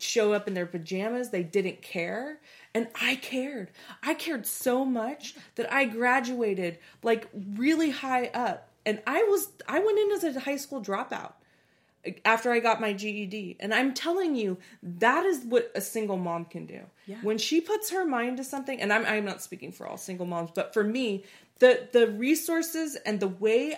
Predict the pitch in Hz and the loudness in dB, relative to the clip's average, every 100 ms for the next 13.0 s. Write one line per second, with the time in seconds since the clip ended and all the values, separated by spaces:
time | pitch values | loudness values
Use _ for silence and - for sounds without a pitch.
0 | - 233 294 285 - - 233 214 180 - | -2 0 2 0 -4 -4 -4 -2 -4 -2
1 | 208 220 226 208 175 - 214 226 233 226 | -4 -4 -4 -4 -4 -4 -2 0 2 0
2 | 202 214 294 254 220 233 - - - 214 | 0 0 0 -2 -2 -4 -12 -16 -6 -6
3 | - - 262 208 190 254 262 240 - 269 | -6 -6 -4 -2 -2 0 2 0 0 -2
4 | 294 294 285 254 226 - 196 - 226 214 | -2 -2 -4 -4 -4 -4 -8 -6 -4 -4
5 | 196 202 - 240 262 262 - _ _ _ | -4 -6 -2 0 0 -2 -18 _ _ _
6 | - 226 202 190 180 226 285 285 226 196 | -8 -2 0 0 -2 -2 -6 -6 -6 -6
7 | - 170 165 185 - _ - - _ _ | -8 -8 -6 -8 -14 _ -20 -20 _ _
8 | _ - 240 247 247 - 302 294 254 302 | _ 0 4 4 2 2 2 2 2 2
9 | 302 254 254 302 294 - 226 220 220 254 | 2 2 0 0 -2 0 0 0 -2 -4
10 | 285 262 220 208 208 214 196 - 240 240 | -4 0 0 -2 -6 -4 -4 -4 -4 -2
11 | 226 208 233 165 - - 180 180 202 214 | -2 -4 -6 -6 -8 -14 -12 -6 -4 -2
12 | 202 196 - 214 214 - - 175 - | -2 -2 -4 -4 -4 -8 -10 -12 -16